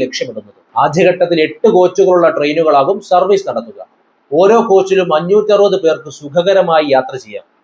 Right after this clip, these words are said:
യാത്രക്കാരുടെ വർധനവിനനുസരിച്ച് കോച്ചുകളുടെ എണ്ണം കൂട്ടാനുള്ള അത്യാധുനിക സിഗ്നലിംഗ് സംവിധാനങ്ങളും ഇതിലുണ്ടാകും. സംസ്ഥാനത്തെ പ്രധാന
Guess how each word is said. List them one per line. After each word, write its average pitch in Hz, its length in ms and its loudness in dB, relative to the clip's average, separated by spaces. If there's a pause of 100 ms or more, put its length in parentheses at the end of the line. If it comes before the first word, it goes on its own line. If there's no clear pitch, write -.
(120)
യാത്രക്കാരുടെ 214 680 0
വർധനവിനനുസരിച്ച് 160 1000 -2
കോച്ചുകളുടെ 170 640 0
എണ്ണം 185 320 -2
കൂട്ടാനുള്ള 147 540 -2
അത്യാധുനിക 170 720 0
സിഗ്നലിംഗ് 190 520 -2
സംവിധാനങ്ങളും 135 640 -6 (220)
ഇതിലുണ്ടാകും. 143 560 0 (180)
സംസ്ഥാനത്തെ 233 720 0
പ്രധാന 208 400 2